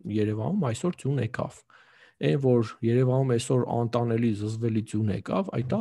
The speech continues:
արդեն կարծիք է, հա, որտեվ, ը, մեկի համար կարող է անտանելի, զզվելի է, մյուսի համար չէ, այս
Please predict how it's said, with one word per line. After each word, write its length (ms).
արդեն 260
կարծիք 440
է, 60
հա, 160
որտեվ, 440
ը, 160
մեկի 300
համար 240
կարող 220
է 40
անտանելի, 540
զզվելի 480
է, 80
մյուսի 340
համար 360
չէ, 160
այս 220